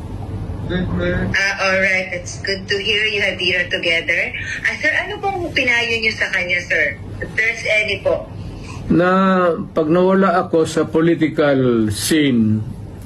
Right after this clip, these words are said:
Speaker 2: either natanggal ako o namatay ako or whatever, ano, uh, for any reason, uh, sabi ko sa kanya, uh, hiningi ko na sa Pilipinas na,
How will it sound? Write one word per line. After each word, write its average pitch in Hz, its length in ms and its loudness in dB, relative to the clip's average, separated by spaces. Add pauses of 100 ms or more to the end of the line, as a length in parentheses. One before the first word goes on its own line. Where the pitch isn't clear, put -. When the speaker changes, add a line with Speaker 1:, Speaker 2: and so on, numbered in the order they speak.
(540)
Speaker 2:
either 139 800 4
natanggal 131 680 2
ako 151 440 2
o 123 40 4
namatay 131 600 4
ako 123 480 2
or 131 160 4
whatever, 143 640 2 (320)
ano, 113 260 4 (220)
uh, 117 480 2 (160)
for 117 200 0
any 165 360 4
reason, 139 480 0 (1200)
uh, 127 480 4
sabi 123 400 0
ko 127 160 2
sa - 160 -2
kanya, 107 400 2 (1300)
uh, 110 760 2 (400)
hiningi 151 560 4
ko 143 160 2
na 135 80 2
sa 127 200 0
Pilipinas 123 800 4
na, 107 400 4